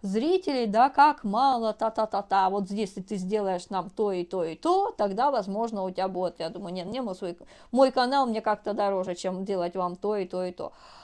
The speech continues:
В общем, я надеюсь, что тест у меня прошёл удачно. Я постараюсь в ближайшее время смонтировать этот обзор и выложу на канал. И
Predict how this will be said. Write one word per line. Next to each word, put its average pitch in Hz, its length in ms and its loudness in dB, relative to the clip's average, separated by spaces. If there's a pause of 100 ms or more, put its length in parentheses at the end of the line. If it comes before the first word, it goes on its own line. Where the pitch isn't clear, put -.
(120)
В 196 100 -4
общем, 285 280 -2
я 233 120 -4
надеюсь, 226 360 -4
что - 160 -10
тест 226 320 -4
у 185 40 -6
меня 190 180 -6
прошёл 190 440 -4
удачно. 269 420 -2
Я 208 320 -2
постараюсь 202 500 -4
в 226 60 -14
ближайшее 196 420 -6
время 196 240 -6
смонтировать 202 920 -6
этот - 500 -8
обзор 285 560 -2 (220)
и 247 260 -6
выложу 247 360 -4
на 220 100 -8
канал. 254 500 -2
И 233 280 -6